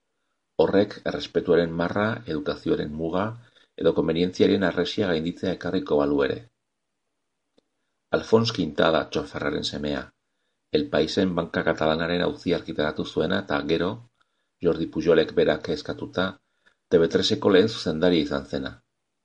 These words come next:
Hori baino gehiago ere izan zen. Agenda paregabeari esker, bolada batean informazio iturri hoberenak zituen kazetari katalana. Lankide maskulinoak gaizki tratatuz eta femeninoak ezarriz,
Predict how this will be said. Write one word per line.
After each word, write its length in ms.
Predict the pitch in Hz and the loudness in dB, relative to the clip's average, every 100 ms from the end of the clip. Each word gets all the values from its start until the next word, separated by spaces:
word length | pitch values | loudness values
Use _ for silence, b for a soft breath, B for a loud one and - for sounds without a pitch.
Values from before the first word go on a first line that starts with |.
| _ _ _ _ _ _ | _ _ _ _ _ _
Hori 200 | 87 87 | 4 6
baino 340 | 87 82 78 80 78 | 6 4 2 0 2
gehiago 320 | 80 80 85 | 2 4 6
ere 160 | 90 90 | 4 2
izan 220 | 76 71 | -2 -2
zen. 300 | 85 71 65 _ _ _ _ _ _ _ | -4 -6 -8 _ _ _ _ _ _ _
Agenda 460 | - - 95 101 98 | 0 2 2 2 0
paregabeari 640 | 85 76 85 92 90 87 | 2 4 4 4 4 2
esker, 460 | - - 104 113 - _ _ _ - | 0 -2 -2 -4 -8 _ _ _ -10
bolada 280 | 82 85 92 | 0 4 6
batean 340 | 98 95 104 113 | 6 4 2 2
informazio 520 | 95 98 98 98 104 | 0 0 0 2 0
iturri 380 | 95 98 98 101 | 0 -2 2 6
hoberenak 420 | - 101 95 87 - | 6 6 4 2 -4
zituen 260 | 80 90 90 | -8 -6 -6
kazetari 460 | 82 78 80 78 | -6 -6 -6 -6
katalana. 520 | - - 73 78 71 69 - _ _ _ _ _ _ _ _ | -6 -4 0 0 -2 -10 -16 _ _ _ _ _ _ _ _
Lankide 400 | 82 82 - 95 95 | 0 0 0 2 4
maskulinoak 680 | 85 - 82 82 87 82 87 | 2 -2 -4 -2 -2 0 0
gaizki 260 | 85 - | 0 -2
tratatuz 720 | - 80 85 - 98 98 - - | 0 0 0 -2 -4 -4 -8 -8
eta 160 | - - | -8 -6
femeninoak 560 | 73 76 80 80 - | -6 -4 -4 -6 -8
ezarriz, 480 | 78 80 78 107 | -8 -6 -4 -6